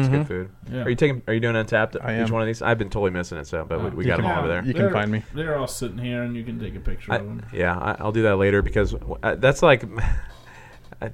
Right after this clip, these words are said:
Speaker 2: I think that annoys people when I'm out, you know, and I take the time to just not focus on the conversation 'cause I, I can't, uh, multitask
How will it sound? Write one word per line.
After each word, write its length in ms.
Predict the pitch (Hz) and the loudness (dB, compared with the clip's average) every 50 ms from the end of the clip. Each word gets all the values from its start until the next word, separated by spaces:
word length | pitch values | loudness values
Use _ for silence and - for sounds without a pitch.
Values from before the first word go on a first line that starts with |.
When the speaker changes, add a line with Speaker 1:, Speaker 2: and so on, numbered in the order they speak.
| - - - | -8 -6 -6
Speaker 2:
I 60 | 107 | -4
think 180 | - - 127 117 | -4 -4 -2 2
that 220 | 123 117 110 - | 4 4 4 4
annoys 340 | - 98 98 95 95 98 95 | 2 -2 0 0 2 2 2
people 360 | - - 113 107 113 113 113 | 2 0 0 2 2 0 0
when 100 | 110 104 | 0 0
I'm 120 | 98 95 92 | -2 0 0
out, 280 | 90 90 92 98 - - | 2 2 2 0 -2 -4
you 60 | 95 | -2
know, 180 | 95 92 92 92 | -2 0 0 0
and 140 | 92 90 | 0 0
I 60 | 87 87 | -2 0
take 220 | - 110 101 90 | 0 0 0 0
the 60 | - - | -2 -4
time 300 | - 107 92 92 95 92 | -2 0 0 0 0 2
to 300 | 101 95 92 90 90 85 - - - - | 2 4 4 4 2 -2 -6 -12 -20 -10
just 260 | - 107 95 - - - | -8 -6 -6 -6 -6 -4
not 300 | 104 95 87 85 87 - | 0 2 2 2 2 4
focus 260 | 104 98 92 - 95 | 2 2 2 2 -4
on 80 | 107 95 | -4 -4
the 60 | 95 | -2
conversation 680 | 95 104 98 90 90 90 - 98 - 101 - 104 98 95 | 0 2 2 2 0 0 2 2 2 4 2 -2 -4 -4
'cause 140 | 92 - 90 | -4 -2 0
I, 120 | 92 90 - | 0 2 2
I 80 | - 95 | 0 -2
can't, 340 | - - 101 92 87 - - | -2 -2 -4 -4 -4 -2 -2
uh, 60 | 95 | -2
multitask 680 | 87 87 85 87 - 101 95 - 101 95 98 101 - - | -2 0 -4 -4 -4 -4 -2 2 2 2 2 0 -2 -8